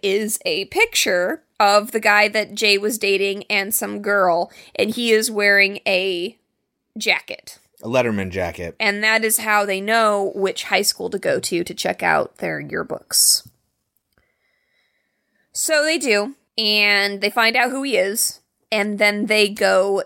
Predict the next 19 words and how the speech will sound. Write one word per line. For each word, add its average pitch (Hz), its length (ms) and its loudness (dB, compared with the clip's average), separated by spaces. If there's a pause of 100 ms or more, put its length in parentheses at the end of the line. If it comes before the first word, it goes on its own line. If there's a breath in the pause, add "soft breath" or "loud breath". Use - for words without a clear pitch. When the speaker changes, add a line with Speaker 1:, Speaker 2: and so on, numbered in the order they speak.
(160)
Speaker 1:
to 180 440 -2
the 170 100 -6
house - 640 -4
where 175 260 -2
he - 260 -14
actually 190 400 -6
lives 165 260 -10
with 190 120 -8
his 190 180 -10
mom. 196 480 -10 (380)
And 202 680 0 (180)
he's 226 400 -6
like, 208 340 2
"Look, 226 440 0 (960)
I 226 140 0
can 262 200 -8
still 208 260 -4
see 226 320 -4
it." 180 160 -6